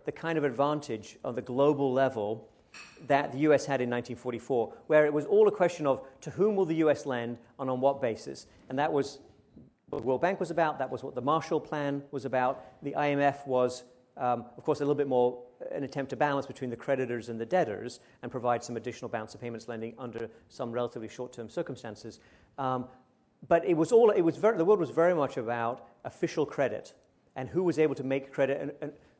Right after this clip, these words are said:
to, to make a loan and who was more likely to have to borrow. I, I really don't think that a, official credit, either bilateral credit or the multilateral credit that's reviewed in the Moody's report under discussion today, um, or any new forms of official sovereign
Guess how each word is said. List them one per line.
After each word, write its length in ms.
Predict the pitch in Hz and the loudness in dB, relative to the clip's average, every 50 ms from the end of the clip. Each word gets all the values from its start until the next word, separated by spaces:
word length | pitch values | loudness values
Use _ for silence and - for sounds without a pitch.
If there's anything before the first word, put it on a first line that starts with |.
| _ _ | _ _
to, 140 | - - 147 - - | -16 -14 -14 -12 -8
to 60 | - | -6
make 140 | 139 135 135 | -4 -4 -2
a 40 | 135 | 0
loan 220 | 123 127 127 127 127 - - - | 0 2 0 0 -4 -10 -14 -12
and 100 | 139 131 | -10 -4
who 280 | 127 156 180 185 180 170 | 0 2 4 4 4 2
was 280 | 165 151 143 139 131 | 2 0 -2 -2 -2
more 160 | 135 135 131 | -2 0 0
likely 200 | 131 131 127 135 | 0 0 -2 -4
to 100 | 123 123 | -4 -6
have 200 | 113 117 117 - - | -6 -6 -8 -10 -8
to 160 | - 117 110 110 107 | -6 -6 -6 -6 -6
borrow. 340 | - 123 117 113 - - - - - _ _ _ _ _ _ - | -6 -4 -2 -2 -4 -6 -10 -14 -20 _ _ _ _ _ _ -10
I, 60 | 175 - | -8 -6
I 60 | 175 | -4
really 280 | 175 196 247 262 254 | -4 -2 -2 -2 -2
don't 220 | 202 190 190 185 185 | 0 -2 -2 -4 -6
think 240 | - - 175 170 - | -8 -8 -8 -6 -4
that 100 | 147 127 | 0 2
a, 160 | 131 127 - | 2 2 0
official 440 | 147 - - - - 156 - 175 151 | -2 -8 -8 -6 -8 -4 -4 -4 -4
credit, 520 | - - 151 127 113 117 131 - - - - _ _ _ - | -2 0 0 2 2 0 -2 -4 -10 -18 -20 _ _ _ -8
either 220 | 135 120 131 131 | -4 0 0 0
bilateral 460 | - 131 131 135 143 143 143 - 156 | 2 2 2 2 2 2 0 -2 -6
credit 300 | - - 143 135 127 143 - | -6 -2 0 0 0 0 0
or 100 | - 131 | -2 -2
the 80 | 120 127 | 0 0
multilateral 560 | 131 139 147 143 160 143 135 131 - - 127 | 2 2 2 2 0 0 0 0 -2 -6 -6
credit 300 | - - 123 120 - - | -2 -2 -2 -2 -2 -4
that's 200 | 131 131 131 - | -6 -10 -10 -10
reviewed 260 | 135 110 110 123 120 | -10 -8 -6 -6 -6
in 80 | 120 120 | -6 -6
the 60 | 120 | -6
Moody's 360 | 120 123 123 120 117 113 - | -6 -8 -8 -8 -10 -12 -12
report 420 | - - 113 - - 127 117 117 - | -14 -14 -12 -8 -6 -6 -6 -6 -8
under 140 | 123 117 113 | -10 -12 -12
discussion 420 | 104 113 - - 143 - - 127 | -12 -14 -12 -12 -12 -12 -12 -14
today, 380 | 113 117 110 117 104 107 117 113 - - _ _ _ _ _ | -14 -12 -10 -8 -8 -8 -8 -10 -14 -20 _ _ _ _ _
um, 320 | 120 117 117 120 120 117 113 - - _ - | -6 -4 -2 -2 -2 -4 -6 -12 -18 _ 0
or 180 | 160 156 175 | 2 4 4
any 280 | 175 170 185 196 185 180 | 6 4 4 4 4 2
new 220 | 165 170 196 214 | 2 2 2 0
forms 520 | 196 - - 156 135 127 123 120 120 113 117 | 0 -2 0 0 2 2 0 -2 -4 -8 -8
of 200 | 123 110 - - - | -8 -10 -10 -12 -14
official 480 | 135 127 - 160 139 - - 135 123 113 | -14 -8 -6 -6 -6 -4 -4 -6 -6 -6
sovereign 560 | - - 147 139 131 107 120 131 123 120 113 | -6 -4 -2 -2 -2 0 -2 -2 -2 -2 -4